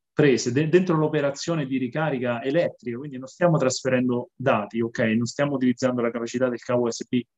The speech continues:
di trasferire dati, stiamo solo caricando, eh, lo smartphone. Eh, quello che abbiamo dimostrato essere possibile per un attaccante è quello di,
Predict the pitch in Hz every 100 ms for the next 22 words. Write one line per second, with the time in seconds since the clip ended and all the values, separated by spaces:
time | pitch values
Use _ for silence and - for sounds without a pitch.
0 | _ - 123 120 - 131 165 165 123 113
1 | - _ _ _ - 131 131 160 127 123
2 | 123 131 120 110 107 - _ _ - 113
3 | 110 143 147 135 107 - 151 180 - _
4 | _ _ _ _ - 139 131 120 208 175
5 | 147 165 160 135 120 147 139 - 165 135
6 | 127 135 151 143 - _ 143 - 196 123
7 | 120 117 113 110 123 131 131 123 131 -
8 | 131 101 101 139 180 - _ _ _ _
9 | _ _ _ _ _ 160 156 185 143 127
10 | 131 160 113 -